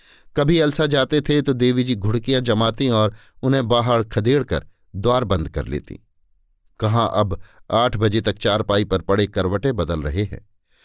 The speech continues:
उठने को जी नहीं चाहता। खिदमतगार ने हुक्का लाकर रख दिया, दो चार कश लगा दिए। ना लाए तो गम नहीं, चाय आए पी ली, ना आए तो परवाह नहीं। मित्रों ने बहुत गला दबाया तो सिनेमा देखने चले गए,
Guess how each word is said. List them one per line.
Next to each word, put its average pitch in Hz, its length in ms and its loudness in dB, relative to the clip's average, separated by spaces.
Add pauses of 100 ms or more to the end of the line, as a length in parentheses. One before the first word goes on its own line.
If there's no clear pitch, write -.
(340)
उठने 147 280 2
को 143 140 0
जी 131 180 0
नहीं 98 220 0
चाहता। - 520 -10 (880)
खिदमतगार 120 560 0
ने 120 120 2
हुक्का - 320 -4
लाकर 104 340 0
रख 120 160 0
दिया, 113 300 0 (420)
दो 131 160 2
चार 110 240 0
कश - 280 -2
लगा 104 240 0
दिए। 69 300 -10 (580)
ना 120 220 2
लाए 85 280 0
तो 82 180 -4
गम 95 200 -2
नहीं, 87 240 -4 (760)
चाय 135 300 2
आए 120 200 4
पी 127 220 0
ली, 123 380 -4
ना 107 280 2
आए 92 120 2
तो 90 120 -10
परवाह 95 380 0
नहीं। 71 260 -10 (920)
मित्रों 170 300 0
ने 185 80 0
बहुत 151 300 2
गला 131 280 0
दबाया 127 460 2
तो 127 120 -4
सिनेमा 98 360 0
देखने 85 320 -4
चले 101 300 -6
गए, - 160 -12